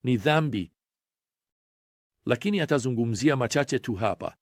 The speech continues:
Hii kwa kweli nadhani inatia moyo, kwa sababu Sulemani angeweza kuandika kuna mambo elfu sita ambayo Bwana anachukia, hapana, elfu saba ambayo ni machukizo kwake. Kweli hiyo ni kweli,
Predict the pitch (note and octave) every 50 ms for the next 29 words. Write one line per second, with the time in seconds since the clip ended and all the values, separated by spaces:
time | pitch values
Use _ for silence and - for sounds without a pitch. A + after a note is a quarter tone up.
0 | _ _ _ _ _ _ _ G3 A3+ A3+ - D3+ B2+ - - D#3 E3 E3+ E3 D#3+
1 | C#3+ B2 A2 A2 A2 G2 C3 D3 C3+ A2+ F#2 E2 - _ _ _ _ - A#2+ A#2+
2 | C3 C#3 - - G3 E3+ D#3 C#3+ C#3+ C#3+ C3+ C3 A#2 F#2+ F2 - _ _ _ _
3 | - B2 - D#3+ D3+ D#3+ G3+ G#3+ G#3 F#3+ - D#3+ D3 C#3+ D3 D3+ E3 E3+ E3+ D#3+
4 | C#3+ C#3+ C#3 C3+ C#3 D3 D#3+ D#3 E3 D3 - - C3 A#2+ B2 C#3+ C#3 - D3 -
5 | - C#3 B2+ A#2 A#2+ B2+ C#3 D#3 D3 C3+ C#3 D3+ D#3+ D#3 - C#3 C3 - E3 D3+
6 | - C#3+ C3+ B2+ B2+ C3 C#3+ D3 C#3+ C3 A2+ C3+ C3 C3+ B2+ A#2+ A#2+ A#2 G#2+ -
7 | A#2+ A2+ - - C#3+ B2+ B2+ A#2 - B2+ A#2+ - C#3+ C#3+ C#3 C#3 B2 A#2 - D3+
8 | D#3+ D3+ - C#3+ - - D#3+ D3+ C#3 C3+ B2+ B2+ B2 C#3 C#3+ C#3 C3 A#2+ G#2+ G2+
9 | G2 F#2 - F#2 - - B2+ A#2 G2+ - - - _ _ _ _ _ _ - D#3+
10 | D#3 D3 - - A#2+ A2+ - _ _ _ _ _ _ _ _ _ _ _ _ _
11 | _ _ _ - - F#3 G3+ G3+ G#3 F3+ C#3 E3+ G3+ G3+ F#3+ E3+ D#3+ C#3 - -
12 | D#3 D#3+ D3 B2+ F#2+ F2+